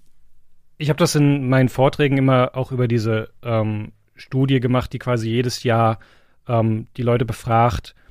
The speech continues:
wie sie quasi zu ihrem Job stehen, beziehungsweise wie viel Prozent innerlich schon gekündigt haben. Ne, also die sagen, „Ey, ich, äh, finde meinen Job toll“,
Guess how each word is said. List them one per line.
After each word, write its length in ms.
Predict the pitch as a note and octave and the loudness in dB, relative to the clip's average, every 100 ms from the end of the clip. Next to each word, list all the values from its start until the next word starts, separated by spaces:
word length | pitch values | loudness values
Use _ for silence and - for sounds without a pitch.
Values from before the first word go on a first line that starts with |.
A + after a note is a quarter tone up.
| _ _ | _ _
wie 220 | A2+ A#2+ B2 | -6 -2 0
sie 180 | B2 | -2
quasi 360 | A#2 B2+ A#2+ A2+ | -4 -2 0 -2
zu 160 | - C3 | -6 -6
ihrem 200 | A#2 A2+ | -4 -4
Job 260 | A#2+ B2 | -4 -6
stehen, 380 | - B2 A#2+ A#2+ | -4 -2 0 0
beziehungsweise 800 | A2+ - A#2 G#2+ A2+ G#2+ A2 G2+ | -4 -8 -6 -2 -2 -2 -4 -6
wie 120 | B2 | -6
viel 280 | B2+ D3 B2+ | -6 -6 -6
Prozent 600 | - A#2+ - A#2 A#2 A2+ - _ _ _ _ - | -6 -8 -6 -2 -2 -4 -10 _ _ _ _ -4
innerlich 380 | D3+ D3 C3 - | 2 4 2 0
schon 160 | B2+ | -4
gekündigt 460 | A2+ - A#2+ A#2+ - | -6 -4 -4 -4 -8
haben. 260 | G#2 C3 - _ _ | -10 -12 -18 _ _
Ne, 200 | A#2+ A#2+ | -6 -4
also 160 | A#2 A2+ | -4 -4
die 100 | A2+ | -4
sagen, 320 | A2+ A2+ A2+ | -2 -4 -4
„Ey, 140 | A#2 | -6
ich, 240 | A#2 - - | -6 -8 -18
äh, 260 | A#2+ A#2 - C#3 | -16 -16 -16 -12
finde 220 | C3 B2+ | -6 -4
meinen 160 | A2+ | -4
Job 200 | A2+ A2 | -6 -8
toll“, 400 | - C#3+ G3 C4+ | -2 0 0 -2